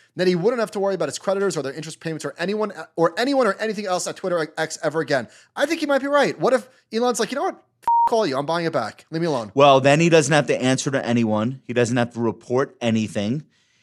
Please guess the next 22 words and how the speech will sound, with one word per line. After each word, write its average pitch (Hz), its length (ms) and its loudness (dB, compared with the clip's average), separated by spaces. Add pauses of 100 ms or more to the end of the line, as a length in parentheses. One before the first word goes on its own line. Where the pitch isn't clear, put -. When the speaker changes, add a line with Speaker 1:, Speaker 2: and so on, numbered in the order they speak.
Speaker 2:
He, 127 540 -4 (100)
but, 156 260 0
but 151 200 2
here's 180 220 8
the 143 60 -4
thing. 107 400 0 (280)
Why 143 400 4
do 226 80 -2
these 180 260 -4
big 131 320 -2
banks 123 480 -2 (140)
agree 117 680 -2 (400)
to 123 120 -4
buy 123 300 4
this 120 220 0
debt 110 500 0
in 117 100 -2
the 104 80 -2
first 139 340 -2
place? 101 520 -4
My 127 180 0
opinion, 98 600 -4